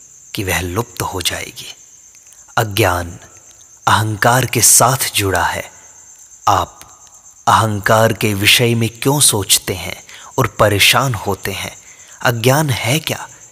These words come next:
वह वो है जिसका अस्तित्व नहीं है। सांसारिक व्यवहार के लिए अविद्या की मान्यता जरूरी है। अविद्या हमारे अज्ञान से अधिक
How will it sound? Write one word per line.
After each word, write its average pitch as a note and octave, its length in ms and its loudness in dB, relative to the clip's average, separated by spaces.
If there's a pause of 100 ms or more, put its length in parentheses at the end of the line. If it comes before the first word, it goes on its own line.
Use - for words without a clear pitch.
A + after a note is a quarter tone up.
(480)
वह G#2 420 2
वो A2+ 380 2
है F2+ 360 -4 (680)
जिसका A#2 380 2
अस्तित्व - 760 0
नहीं F#2 280 -8
है। - 240 -10 (580)
सांसारिक G#2+ 800 2
व्यवहार G2+ 580 2
के G2+ 180 -4
लिए F#2 340 -8 (580)
अविद्या A#2+ 500 2
की A#2 180 0
मान्यता G#2+ 640 2
जरूरी G2+ 480 -2
है। F2 280 -8 (760)
अविद्या G#2+ 600 -2 (540)
हमारे A2 480 4
अज्ञान A2+ 600 2
से - 380 2
अधिक G#2 440 -4